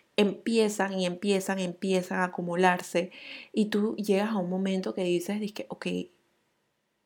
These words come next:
te das cuenta, he cambiado, he cambiado". Ya ahí empiezas a ver la señal de alerta. A veces no la vemos antes, a veces lo vemos ya cuando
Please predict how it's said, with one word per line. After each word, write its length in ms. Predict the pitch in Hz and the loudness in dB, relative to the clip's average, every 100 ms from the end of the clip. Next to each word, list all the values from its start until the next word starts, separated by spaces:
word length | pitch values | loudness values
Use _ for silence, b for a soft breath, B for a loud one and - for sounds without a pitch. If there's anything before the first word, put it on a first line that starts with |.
| - | -2
te 140 | 180 | 0
das 160 | 180 170 | 0 -4
cuenta, 580 | - 180 185 - 233 _ _ - | -4 -2 -4 -8 -10 _ _ -6
he 100 | 180 | -2
cambiado, 640 | 170 175 180 - - 214 - _ _ b b b b b b b - | -2 -2 -4 -4 -6 -10 -14 _ _ b b b b b b b -4
he 140 | 180 | -4
cambiado". 880 | 185 180 180 175 180 190 190 190 233 _ _ _ _ _ _ _ - | -2 -2 -2 -2 -2 -4 -6 -8 -12 _ _ _ _ _ _ _ -6
Ya 360 | 190 190 185 - | 2 6 6 6
ahí 260 | 190 190 | 4 4
empiezas 420 | 185 180 175 190 | 2 0 0 -2
a 40 | 185 | -2
ver 160 | 165 | 0
la 120 | 170 180 | 0 -2
señal 420 | - 175 170 170 | -4 -6 -6 -4
de 80 | 165 | -2
alerta. 560 | 175 180 - - - - B B B B | 0 0 -2 -6 -8 -10 B B B B
A 100 | - | 0
veces 320 | 180 175 175 190 | 2 4 2 0
no 220 | 190 196 | 0 2
la 140 | 185 | 2
vemos 360 | 180 175 170 180 | 2 0 -4 -8
antes, 540 | 175 165 160 - 185 | -6 -6 -8 -10 -6
a 80 | - | -4
veces 280 | 165 165 190 | -2 0 0
lo 140 | 185 | 2
vemos 280 | 165 160 175 | 0 -2 0
ya 120 | 175 | 0
cuando 500 | 165 196 180 175 170 | 0 -2 -2 -2 -4